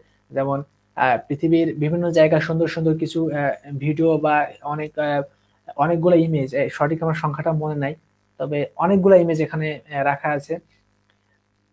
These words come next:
এবং আরো কিছু কিছু signal এখানে ছিল, আহ, যাতে totally হচ্ছে আমাদের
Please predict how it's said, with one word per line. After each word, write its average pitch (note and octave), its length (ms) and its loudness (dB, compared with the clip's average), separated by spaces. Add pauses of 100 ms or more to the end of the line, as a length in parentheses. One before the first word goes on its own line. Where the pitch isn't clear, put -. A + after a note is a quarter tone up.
(720)
এবং C#3+ 220 -2
আরো E3 180 4
কিছু F3+ 260 -4
কিছু F3+ 160 0
signal E3 340 0
এখানে D#3+ 340 0
ছিল, D3+ 280 -2 (760)
আহ, C3 200 0
যাতে D#3 240 2
totally G#3 420 6
হচ্ছে G#3+ 200 4
আমাদের G3 320 4